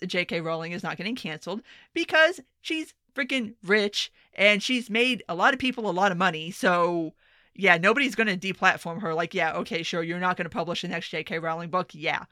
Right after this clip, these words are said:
Okay, yeah, we're gonna forego millions of dollars because y'all wanna have some stupid online fit. That ain't happening. But it keeps being tried. So that's, that's that. And also,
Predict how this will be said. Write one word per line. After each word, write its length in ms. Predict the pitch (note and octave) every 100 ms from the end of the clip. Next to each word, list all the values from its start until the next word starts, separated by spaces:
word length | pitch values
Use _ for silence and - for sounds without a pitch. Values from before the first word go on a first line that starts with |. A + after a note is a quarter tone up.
| _ _ -
Okay, 540 | F#3 A#3+ D4 A#3+ F#3+
yeah, 240 | F3+ F3+ F3
we're 80 | F#3
gonna 200 | A3 F#3+
forego 340 | G3 F#3 F#3+
millions 520 | F3 E3 F3 F#3 F#3 G#3+
of 60 |
dollars 400 | F3+ F#3 E3+ F3+
because 300 | F3+ F#3 F3
y'all 220 | F3 F3+
wanna 140 | F3+ E3+
have 200 | F3 F3
some 140 | E3+
stupid 340 | - - F3 E3
online 320 | D#3+ D#3+ D#3+
fit. 300 | - D#3+ - - - -
That 260 | A#3 G4
ain't 160 | F#4+ A#3+
happening. 500 | A3 - D#3+ D#3 E3 _
But 240 | G#4 F#4 - _ _ -
it 160 | D4+
keeps 240 | D#4+ D4 -
being 240 | C#4 C4+
tried. 420 | - C#4 F#3 E3
So 200 | - G3+
that's, 460 | F#3 C4+ - - - _ _ _ _ _
that's 280 | G#3+ D4 -
that. 260 | A#3 A3 -
And 160 | G3
also, 600 | G3+ A3+ - F#3+ F#3 F3+